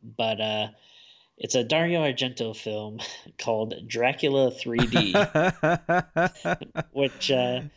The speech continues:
Speaker 1: you know, I, I'm a big Dario Argento fan. Like, he's made some absolutely amazing movies, like, some that are, like, my favorites, uh, to watch and rewatch.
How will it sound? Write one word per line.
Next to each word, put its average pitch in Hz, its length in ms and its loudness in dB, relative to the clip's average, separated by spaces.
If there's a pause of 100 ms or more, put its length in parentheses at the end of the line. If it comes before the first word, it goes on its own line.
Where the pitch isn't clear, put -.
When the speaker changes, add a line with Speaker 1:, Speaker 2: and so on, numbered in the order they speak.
(680)
Speaker 1:
you 190 220 0
know, 180 120 4
I, 175 260 0
I'm 202 100 0
a 202 60 0
big 170 280 0
Dario 139 280 0
Argento 127 500 -4
fan. 120 240 -6
Like, 113 140 -8
he's 120 500 -4 (300)
made 120 720 -2
some 110 560 -6
absolutely 127 400 2
amazing 123 400 2
movies, 127 380 2
like, 110 160 0
some 117 240 -6
that 117 120 2
are, 113 140 2 (160)
like, 110 160 -4
my 120 160 -4
favorites, 123 640 0 (100)
uh, 110 400 2
to 120 80 0
watch 104 360 0
and 107 100 -6
rewatch. 113 720 0